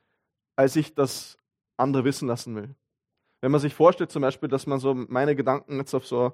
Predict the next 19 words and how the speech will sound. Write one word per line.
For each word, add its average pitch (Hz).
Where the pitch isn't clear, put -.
einen 117
U-S-B-Stick 143
tut 160
oder 151
so 151
und 139
dann 127
in 135
den 131
Computer 147
reinsteckt 143
und 127
ihn 123
dann 123
hier 151
auf 165
den 135
Beamer 147
tut, 143